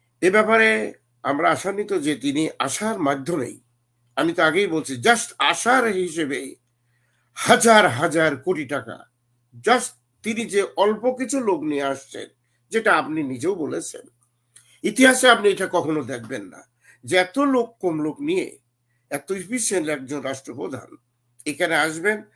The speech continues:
এটা আসার মাধ্যমে উনি হাজার হাজার কোটি টাকা সেভ করবেন। এবার আপনি আসেন দ্বিতীয় প্রশ্ন,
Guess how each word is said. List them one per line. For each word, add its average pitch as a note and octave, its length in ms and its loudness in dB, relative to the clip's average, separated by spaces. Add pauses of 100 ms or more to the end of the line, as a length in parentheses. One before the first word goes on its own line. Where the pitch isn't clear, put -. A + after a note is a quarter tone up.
(340)
এটা A3+ 400 4
আসার C4+ 520 0
মাধ্যমে B3+ 420 2
উনি G3 180 2
হাজার F3+ 440 0
হাজার C#3+ 260 -8
কোটি F#3 260 -12
টাকা C3+ 240 -8
সেভ - 200 -8 (120)
করবেন। - 320 -20 (1120)
এবার G#3+ 240 4
আপনি F3+ 240 2
আসেন E3+ 460 0 (240)
দ্বিতীয় E3 300 -8
প্রশ্ন, - 460 -16